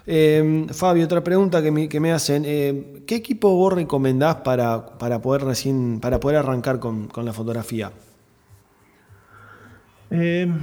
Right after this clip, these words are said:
Speaker 2: mira, mm, lo que recomiendo es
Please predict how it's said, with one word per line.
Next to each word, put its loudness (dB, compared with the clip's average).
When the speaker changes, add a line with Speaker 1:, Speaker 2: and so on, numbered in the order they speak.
Speaker 2:
mira, -2
mm, -8
lo -2
que -4
recomiendo -4
es -10